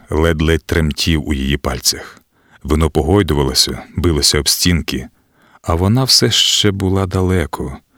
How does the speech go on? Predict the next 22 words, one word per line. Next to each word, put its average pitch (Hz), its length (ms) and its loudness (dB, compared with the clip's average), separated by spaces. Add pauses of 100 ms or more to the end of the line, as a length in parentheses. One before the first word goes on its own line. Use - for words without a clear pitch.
(140)
хоч - 300 -2
і 80 60 2
значно 76 480 0
ближче, 90 480 0
ніж 69 220 -4
тоді, 87 460 -2 (260)
коли 78 240 0
я 78 120 2
читав, 69 540 -4 (240)
а 71 100 -4
все 69 320 -2
ж - 200 -4
не 73 100 -2
тут, - 320 -2
не 69 120 -2
поруч. - 540 -4 (880)
Вітер 107 440 0
ще - 320 0
тільки 101 460 0
ніс 90 500 2
її 65 220 -4
сюди. - 480 -2